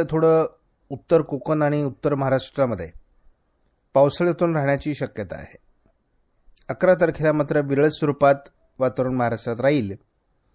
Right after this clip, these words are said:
परंतु विशेष पावसाची शक्यता राहणार नाही. आपण सोळा तारखेला बघतो, पूर्व भारतामध्ये पावसाचं वातावरण तयार होतंय. सतरा तारखेलाही पूर्व भारतामध्ये पावसाळी वातावरण राहणार आहे. अठरा तारखेला पूर्व भारतातील वातावरण जवळपास, अ,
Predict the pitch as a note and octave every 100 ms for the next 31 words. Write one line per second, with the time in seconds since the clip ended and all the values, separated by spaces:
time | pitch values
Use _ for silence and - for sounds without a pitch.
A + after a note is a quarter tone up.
0 | _ _ - G3 G3 F#3 E3 - G3+ -
1 | D#3 D3 D3+ C#3 D3+ D3+ C#3 A#2+ A2+ G2
2 | F#2 E2+ E2 G2+ - _ - C#3+ C#3 C#3
3 | C3+ C3 C3+ C#3 C3+ B2+ - C3+ - C3
4 | B2+ B2+ B2 C3 B2+ B2 B2+ B2 G#2 G2+
5 | A#2+ A2+ A#2 A#2 A2 A2 A2+ G#2+ F3 B3
6 | _ _ _ _ _ _ _ - B2+ -
7 | E3 E3+ F3 E3 E3 E3 - C#3 C#3+ C#3+
8 | - C3 C3 B2 C3 B2+ A#2+ B2+ A#2+ _
9 | - - A#2+ - D3+ C3 B2+ B2 A2 G2+
10 | E2+ - - _ _ _ _ _ _ _
11 | _ _ _ _ _ - D3 - A3+ G#3
12 | F#3+ G3 F#3+ F3 D#3+ D#3+ D3 D#3 D3 D#3
13 | D3 B2+ A2+ B2+ A#2 G2 F#2+ F#2+ A#2+ B2
14 | C3+ B2+ B2 - B2 A#2+